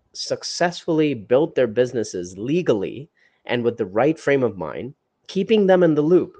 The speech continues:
Like S E C sued, uh, Ripple, right? And Ripple executives said that S E C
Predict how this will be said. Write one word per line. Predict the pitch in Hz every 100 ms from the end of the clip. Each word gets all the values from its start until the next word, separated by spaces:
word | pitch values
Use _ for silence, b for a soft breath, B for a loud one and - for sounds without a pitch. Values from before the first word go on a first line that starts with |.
| - b b b b
Like | 147 151 -
S | 156 170
E | 202
C | - 190
sued, | 180 - 147 151 _ - _ _
uh, | 117 107 104 87
Ripple, | 117 180 190 95 87 - _ _ _ _ _ _
right? | - 90 151 175 b b b b b _ -
And | 139 135
Ripple | 175 214 202 196 - -
executives | 131 113 143 151 143 127
said | - 170 147 98
that | 117 113 -
S | 139 151 -
E | 180
C | - 151 160